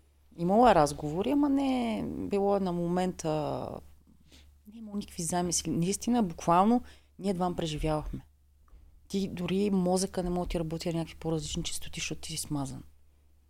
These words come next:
Чудехме се какво да правим. Сега кой ще изпращаме, кой няма. Нормално. И знаехме, че няма да се номинираме ние.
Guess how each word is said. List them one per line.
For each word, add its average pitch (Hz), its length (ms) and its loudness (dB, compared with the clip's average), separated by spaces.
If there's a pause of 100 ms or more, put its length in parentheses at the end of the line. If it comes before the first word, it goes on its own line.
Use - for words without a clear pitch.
(1300)
Чудехме 185 420 2
се - 80 -2
какво - 140 -4
да 139 60 -2
правим. 135 260 -6
Сега 160 120 0
кой 151 220 -2
ще - 100 -6
изпращаме, 131 580 -6
кой 147 260 -4
няма. 131 340 -6 (340)
Нормално. 156 560 -6
И 175 100 -4
знаехме, 185 480 4
че 214 140 -2
няма 185 220 -2
да - 60 -8
се - 180 -4
номинираме 185 520 -2
ние. 180 340 -4